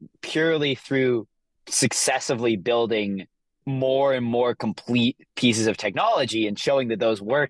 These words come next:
and are at a world-class level, just by being a good technologist, build a big business. It's, it's pretty unbelievable. Uh, and it's very obvious, in my opinion, that, uh, the capital side of the equation, the ecosystem side of the equation, is hu-,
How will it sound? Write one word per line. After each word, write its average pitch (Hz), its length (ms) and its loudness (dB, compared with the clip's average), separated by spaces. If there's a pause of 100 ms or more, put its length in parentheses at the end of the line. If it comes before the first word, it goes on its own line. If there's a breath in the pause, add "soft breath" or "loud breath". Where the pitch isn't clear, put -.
and 107 120 0
are 104 80 2
at 104 60 2
a 107 40 2
world-class 107 500 0
level, 120 440 0 (460 soft breath)
just 156 200 -2
by 147 120 2
being 127 180 0
a 113 80 -2
good 113 180 2
technologist, 107 840 -2 (540)
build 117 260 2
a 101 40 -2
big 92 240 0
business. 104 580 -2 (280)
It's, 113 260 0 (200)
it's 104 200 2
pretty 131 240 0
unbelievable. 95 720 -2 (160)
Uh, 98 360 0
and 107 140 0
it's - 180 -4 (260)
very 117 240 0
obvious, 113 480 0
in 101 60 -6
my 92 120 2
opinion, 90 520 -2 (360)
that, 95 320 -2
uh, 92 420 2
the 95 120 -6
capital 104 420 0
side 98 240 2
of 98 60 -2
the 98 80 0
equation, 160 500 0
the 113 100 -2
ecosystem 120 540 0
side 107 160 2
of 101 60 2
the 98 80 -2
equation, 117 540 0 (420 soft breath)
is 113 340 0
hu-, 156 120 2